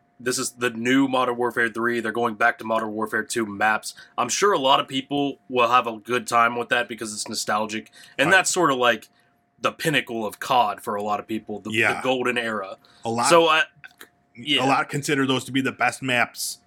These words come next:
Speaker 2: in all of the multiplayer.
Speaker 1: Yeah,
Speaker 2: So.
Speaker 1: and, and these days it's like, it's hit or miss when they create a new map.
Speaker 2: Right.
Speaker 1: Um, so, I don't know. I, I'm sure it's gonna be a fun game. I just don't know if I'm gonna pick this one up, where it is so much rehashing of the old stuff.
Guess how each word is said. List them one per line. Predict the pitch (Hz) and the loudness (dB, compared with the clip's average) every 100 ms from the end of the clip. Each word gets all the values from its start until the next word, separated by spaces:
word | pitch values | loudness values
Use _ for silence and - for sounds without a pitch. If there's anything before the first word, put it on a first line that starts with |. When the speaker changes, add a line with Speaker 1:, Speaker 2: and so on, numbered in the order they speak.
| _ _ 131 | _ _ -4
Speaker 2:
in | 135 | 0
all | 113 147 123 | 2 4 4
of | 110 | 0
the | |
multiplayer. | 107 120 135 92 - 98 85 - _ _ _ - | 0 0 -2 -8 -6 -6 -8 -14 _ _ _ -8
Speaker 1:
Yeah, | 135 98 | -6 -4
Speaker 2:
So. | 95 | -4
Speaker 1:
and, | 139 147 | -2 -2
and | 143 147 | -2 0
these | 151 208 | -2 0
days | - 190 190 156 | 2 2 0 -2
it's | - | -2
like, | 160 151 107 143 | 2 0 0 -6
it's | - | -2
hit | 165 | 0
or | 165 | 0
miss | 123 160 214 - | 0 0 0 -2
when | 117 | -2
they | 107 | -2
create | - 120 127 113 | -2 -2 0 -2
a | |
new | 107 113 | -4 -6
map. | 101 95 98 | -4 -4 -4
Speaker 2:
Right. | 101 95 92 - _ - | -6 -6 -6 -12 _ -2
Speaker 1:
Um, | 110 110 101 - | 2 2 -2 -4
so, | - 139 - _ | 0 0 -2 _
I | 165 | 2
don't | 165 135 | 4 2
know. | 110 104 - | 0 -2 -2
I, | 147 | 2
I'm | 139 | 2
sure | 127 170 165 | 2 2 4
it's | 147 | 2
gonna | - 139 | -2 0
be | 131 | 0
a | 117 | 2
fun | 123 127 | 0 0
game. | 107 107 123 127 - _ 104 | -2 -2 -2 -4 -10 _ -4
I | 135 | -4
just | 120 123 127 | -4 -4 -2
don't | - 120 | 0 0
know | 113 | 2
if | 110 | 0
I'm | 120 | -2
gonna | 113 104 | -4 -4
pick | - 107 | -4 -6
this | 117 - | -6 -4
one | 110 | -2
up, | 107 120 _ _ _ | -2 -4 _ _ _
where | 117 113 | 0 2
it | 117 | 2
is | 117 | 2
so | - | 2
much | 117 113 | 2 0
rehashing | 110 117 107 104 113 127 113 | -4 -2 2 4 2 -2 -6
of | 113 107 | -10 -8
the | 104 | -4
old | 107 117 | -2 -2
stuff. | - 120 117 | 0 2 0